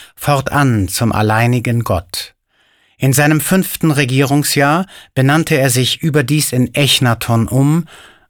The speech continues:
ein Name, dessen Stamm auf den neuen Hauptgott verwies und gemeinhin Glanz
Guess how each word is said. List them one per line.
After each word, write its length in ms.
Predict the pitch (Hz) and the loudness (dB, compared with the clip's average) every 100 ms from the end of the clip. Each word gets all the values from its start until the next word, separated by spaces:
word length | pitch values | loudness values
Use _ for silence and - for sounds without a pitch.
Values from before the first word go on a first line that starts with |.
| _ - | _ -4
ein 160 | 131 127 | 0 2
Name, 300 | 139 160 131 | 2 2 0
dessen 320 | 123 117 101 | -2 0 0
Stamm 560 | - - 123 151 185 | 0 0 0 2 0
auf 380 | 127 135 135 - | 0 0 0 -4
den 260 | 135 123 117 | 0 2 2
neuen 380 | 117 151 147 123 | 2 2 0 2
Hauptgott 520 | 143 - - 147 - | 0 -2 -2 -2 -2
verwies 540 | - 131 127 131 - | -2 -2 0 -2 -2
und 160 | 127 - | -4 -2
gemeinhin 800 | 120 120 127 131 127 127 127 - - - - - | 0 2 2 2 2 2 0 -4 -20 -20 -16 -2
Glanz 960 | 127 135 117 87 - - - - - | 0 2 0 -2 -4 -2 -2 -4 -8